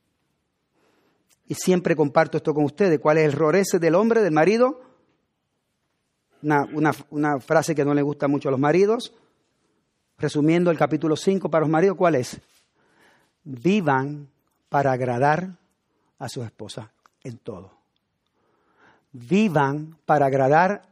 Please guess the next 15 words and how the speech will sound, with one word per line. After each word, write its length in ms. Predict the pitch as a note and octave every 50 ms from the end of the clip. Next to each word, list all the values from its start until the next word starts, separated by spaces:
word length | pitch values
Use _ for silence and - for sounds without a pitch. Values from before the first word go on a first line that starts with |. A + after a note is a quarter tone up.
| -
a 100 | - E3+
sus 220 | C#3 - D#3 C#3+ C3+
esposas 720 | C3 - - - G3 G3+ G3 - - G3+ F#3+ F3+ - - _ _ _ _ _ -
en 340 | D#3 E3 D#3+ D#3+ D3+ C3
todo. 540 | _ - E3 E3 D#3+ D3+ C3+ B2 G#2+ G2 _ _
Amárquelo 560 | - A2 A#2+ C3+ D3 D#3+ D#3+ D#3+ G3 F#3+ F#3 F3+
ahí, 100 | F#3 F#3+
hermano, 280 | F#3 F#3+ F#3+ F#3+ E3+
y 20 | C3+
dígase-, 380 | D3+ E3 E3+ D#3+ - D#3+ -
y 60 | -
dígaselo 340 | D3 D#3 E3+ D3+ - D#3 C#3
toda 140 | C3 C#3+ C#3
la 120 | B2 B2
noche. 240 | A#2 - - - -